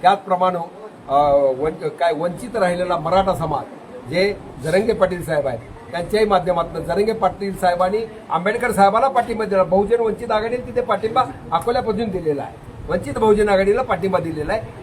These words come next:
त्यामुळे या ठिकाणी विजय निश्चित आहे. त्यामुळं खोटे नाटे आरोप करणं,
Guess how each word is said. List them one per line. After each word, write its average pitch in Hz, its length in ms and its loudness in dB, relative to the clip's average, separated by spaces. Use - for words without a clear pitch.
त्यामुळे 185 440 4
या 202 140 4
ठिकाणी 196 560 -2
विजय 196 380 6
निश्चित 262 480 -8
आहे. 262 200 4
त्यामुळं 247 500 0
खोटे 214 260 0
नाटे 240 300 -2
आरोप 240 380 0
करणं, 240 260 -4